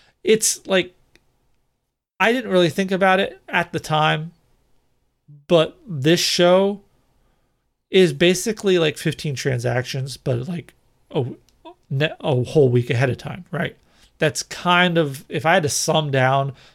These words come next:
to somebody, you know, when somebody asks me, y-, you know, "What's, what's your show about?"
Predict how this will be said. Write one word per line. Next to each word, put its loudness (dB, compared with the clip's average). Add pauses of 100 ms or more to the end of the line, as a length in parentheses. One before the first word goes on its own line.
(100)
to -8
somebody, 2
you -6
know, 4
when 2
somebody 2
asks 0
me, -4 (640)
y-, -8
you -2
know, 4
"What's, -2
what's -2
your -4
show 4
about?" 0